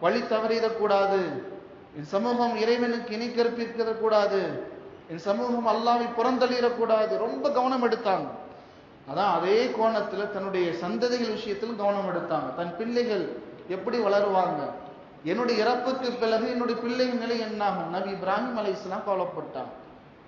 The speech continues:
ஹத் இப்ராஹிம் அலைஹிஸ்ஸலாம், மில்லத் இப்ராஹிம் அல்லாஹ் குர்ஆன்ல சொல்றான்.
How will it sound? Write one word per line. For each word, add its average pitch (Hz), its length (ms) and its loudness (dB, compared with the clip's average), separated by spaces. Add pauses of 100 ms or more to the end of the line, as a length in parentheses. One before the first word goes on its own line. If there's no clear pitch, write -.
ஹத் 156 180 -4
இப்ராஹிம் 220 440 2
அலைஹிஸ்ஸலாம், 196 580 0
மில்லத் 247 400 -2
இப்ராஹிம் 220 600 0
அல்லாஹ் 226 320 0
குர்ஆன்ல 202 340 0 (100)
சொல்றான். 135 340 -8